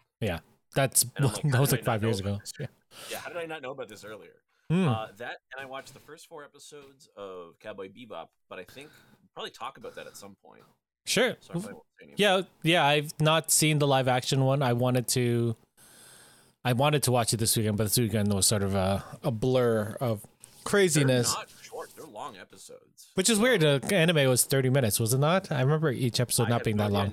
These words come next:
Speaker 2: I never, never watched. I only watched the movie twenty
Speaker 1: Oh.
Speaker 2: years ago.
Speaker 1: The
Speaker 2: So
Speaker 1: anime is actually on Netflix right now,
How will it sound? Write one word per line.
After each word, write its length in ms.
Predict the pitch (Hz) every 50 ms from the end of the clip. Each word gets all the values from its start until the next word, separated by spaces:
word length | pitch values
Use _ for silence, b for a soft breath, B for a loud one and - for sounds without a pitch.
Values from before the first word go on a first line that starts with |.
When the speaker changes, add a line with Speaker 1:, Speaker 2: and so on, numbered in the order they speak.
| - -
Speaker 2:
I 40 | -
never, 320 | 104 107 - 117 110 110 101 - - - - - 101
never 220 | 98 98 107 113
watched. 400 | 107 98 95 104 98 - - - -
I 40 | 101
only 140 | 101 107 110
watched 240 | 104 101 - - -
the 60 | 98
movie 520 | 92 92 92 101 113 95 78 73 78 _ _ _ _
twenty 220 | - - 95 208
Speaker 1:
Oh. 80 | 226 180
Speaker 2:
years 140 | - -
ago. 140 | - 80 60 57 b b b b b b b -
Speaker 1:
The 200 | 180 185 196 214
Speaker 2:
So 60 | 208
Speaker 1:
anime 220 | 202 233 269 240 214
is 160 | 185 156 170
actually 240 | 175 - - 202 185
on 80 | 180
Netflix 320 | 220 233 - 156 117 - -
right 120 | 120 113
now, 200 | 110 107 104 104